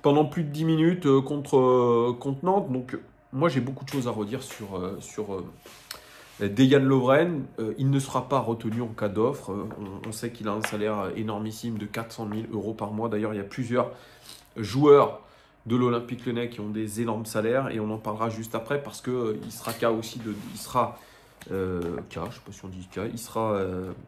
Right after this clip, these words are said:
bref, on va parler des, des départs. Excusez-moi, j'ai le cerveau un petit peu embué. Euh, donc la, la dé-, la défense centrale va, va être remaniée et on va essayer de trouver un, un élément d'expérience et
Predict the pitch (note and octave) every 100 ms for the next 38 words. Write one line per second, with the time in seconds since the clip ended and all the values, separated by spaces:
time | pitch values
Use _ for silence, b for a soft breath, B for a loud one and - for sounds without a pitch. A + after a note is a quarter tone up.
0 | _ _ _ _ _ - G#2+ C3 D3 -
1 | - B2 C#3+ B2+ B2 C3+ A#2+ A#2 - D#3+
2 | C#3 - C#3 D3 B B B - - A#2
3 | A#2 C#3 C3 A#2+ C3+ C3 D3+ C3+ C3+ F3
4 | F#3 D#3+ F3 D3+ D3+ C#3 C3 B B B
5 | B B B2+ B2+ C3 E3 A#3+ A#3+ F3+ G#3
6 | G#3+ G#3+ - F#3 G3+ A3 A#3+ - F#3+ F3+
7 | F3 F3+ F#3+ - D3 D#3 D3+ D3 D3 D#3+
8 | - D#3 D3+ D3+ F3+ F#3 D3 D3 E3+ E3
9 | - C#3+ D#3+ C3 A2+ B2+ C#3 D3 C#3+ C#3
10 | C3+ - - C3 B2 B2 D#3 - - -
11 | B2+ D3 D#3+